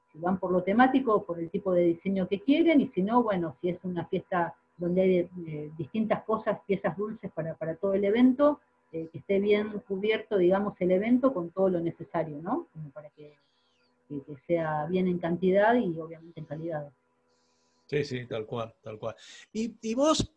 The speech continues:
Speaker 2: Loli, ¿te gustan las cosas dulces? ¿No? ¿No te, digamos, mm, las hacés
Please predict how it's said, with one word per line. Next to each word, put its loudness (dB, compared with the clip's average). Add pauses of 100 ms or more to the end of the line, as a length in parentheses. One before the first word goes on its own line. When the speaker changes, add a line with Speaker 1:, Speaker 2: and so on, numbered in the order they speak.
Speaker 2:
Loli, 4
¿te 6
gustan 4
las -2
cosas 0
dulces? 0
¿No? 0 (240)
¿No -4
te, 0
digamos, 0 (100)
mm, -4 (220)
las 2
hacés 2